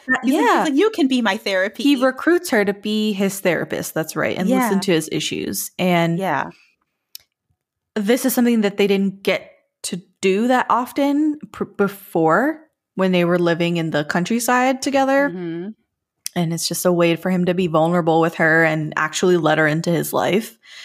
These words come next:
Speaker 2: Yeah.
Speaker 1: And it's, again, very intimate. Like, they've s-, they were spooning at one point, and he was like, ha-,
Speaker 2: Yeah.
Speaker 1: cupped his hand over hers, and it's like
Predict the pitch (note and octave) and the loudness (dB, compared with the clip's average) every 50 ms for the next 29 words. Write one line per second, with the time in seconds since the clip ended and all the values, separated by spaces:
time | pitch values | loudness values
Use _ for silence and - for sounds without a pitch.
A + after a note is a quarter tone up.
0 | - - - - F#3 F#3 F3 D#3+ D#3 D#3 E3 - - G3 G3 F#3+ F#3 F3+ F3 E3+ | -18 -18 -16 -14 -10 -6 -6 -6 -6 -6 -8 -4 -2 0 2 2 2 2 2 0
1 | E3+ E3+ E3 E3 - - - - _ _ _ _ _ _ _ _ _ _ _ _ | 0 -2 -4 -4 -6 -12 -14 -16 _ _ _ _ _ _ _ _ _ _ _ _
2 | _ _ _ _ _ - G#3 A3+ A3 - - - - - - - - _ _ _ | _ _ _ _ _ -6 -6 -6 -4 -6 -6 -6 -6 -8 -8 -10 -12 _ _ _
3 | _ _ _ - - G3+ G3 - G#3+ G3 F3+ F3 D#3 G3+ G3+ G#3 A#3 A3 - D#3 | _ _ _ -6 -4 -2 0 2 2 2 2 0 2 2 2 2 2 0 -2 -4
4 | D#3 D#3 D3+ - E3+ D#3+ D#3+ D#3 E3 F3 E3 - G3+ G#3+ G#3+ - - - - _ | -4 -4 -4 -4 -4 -2 -2 -2 -2 -2 0 0 0 0 0 -2 -6 -8 -10 _
5 | _ - G#3 G3 G#3+ G#3 - - - G3+ G3 F#3+ F#3+ F#3+ F#3+ F#3 F#3 F#3 F3+ F3 | _ -2 0 0 0 -2 -2 -2 0 0 2 2 2 0 0 0 0 0 0 0
6 | F3 F#3 F#3 F3+ - F3 F3 F3+ F3+ F3 F3 E3+ E3+ F3+ F3+ F3 F3 E3 F3 F3+ | 0 0 -2 -2 -2 -2 0 2 2 2 0 0 -2 -2 -2 -2 -4 -4 -4 -4
7 | F3 F3 F#3 G3 F#3+ F3 F3 E3+ E3+ - - A3 A3 - G#3 G3 - - F#3+ F3 | -4 -2 -2 -2 0 0 -2 -2 -2 0 -2 0 0 0 -2 -2 0 0 0 2
8 | F3 F3 F3 F3 E3+ F3 D3+ E3 E3+ E3 F3 E3 D#3+ D#3+ D#3+ E3 E3+ E3+ E3 - | 2 2 0 0 -2 -2 -2 -2 -4 -2 -2 0 0 2 2 2 2 0 0 -2
9 | E3+ D#3+ D#3 D3+ D3+ D3 D3+ - - - - - - - - - - - _ _ | -4 -4 -4 -6 -8 -10 -12 -16 -20 -20 -20 -20 -20 -20 -20 -20 -20 -20 _ _
10 | _ - G3+ G3 - - A3+ G#3 G3+ G3+ - - - | _ -8 -6 -4 -2 -2 0 -2 -2 -4 -8 -14 -16